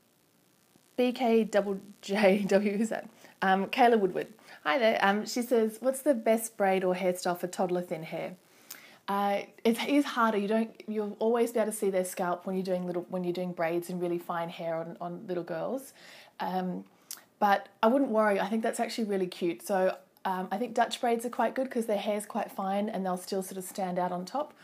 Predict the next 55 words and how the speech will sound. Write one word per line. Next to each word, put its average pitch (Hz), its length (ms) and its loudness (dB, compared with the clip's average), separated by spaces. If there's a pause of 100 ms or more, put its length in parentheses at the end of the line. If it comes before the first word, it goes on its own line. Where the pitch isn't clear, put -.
(260)
Um, 196 200 -2
or 240 60 0
even 277 200 0
little 240 160 0
waterfall 185 420 -2
braids 175 340 -8
are 180 60 -6
really 175 180 -4
cute 170 300 -6
because, 175 340 -6 (380)
um, 185 120 -2
you 190 80 0
don't 196 120 0
need 190 140 -4
a 185 40 -2
lot 180 140 -2
of 185 80 -8
hair 175 240 -6
to - 100 -10
kind 180 200 -6
of - 260 -10
create 170 300 -4
that 170 100 -4
effect. 175 320 -6
And 185 80 -2
when 185 100 -2
they, 175 140 -2 (160)
when 190 100 -4
the 185 80 -4
hair 180 180 -4
falls 175 240 -2
back - 200 -8
through, 180 160 -6
it - 100 -6
can 180 140 -12
kind 175 160 -8
of 170 100 -14
cover 175 260 -6
up - 140 -6
any 165 220 -12 (260)
really 185 180 -2
thin 175 240 -8
patches - 600 -10
on 175 100 -8
toddler 170 300 -4
hair. 160 280 -8 (3000)
And 208 280 2
also 233 240 6
she's 226 240 0
requested 226 360 -2
a 202 60 0
Dutch 190 300 0
braid 180 180 0
video, 175 260 -4
which 185 300 -6